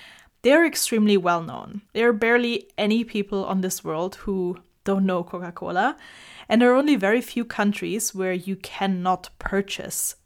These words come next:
a bottle or a can of Coca-Cola. And secondly,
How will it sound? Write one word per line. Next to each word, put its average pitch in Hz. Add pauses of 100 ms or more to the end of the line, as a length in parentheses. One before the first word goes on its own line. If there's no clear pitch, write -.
(160)
a 175 (260)
bottle 180
or 175
a 175
can 175
of 170
Coca-Cola. - (600)
And 226
secondly, 302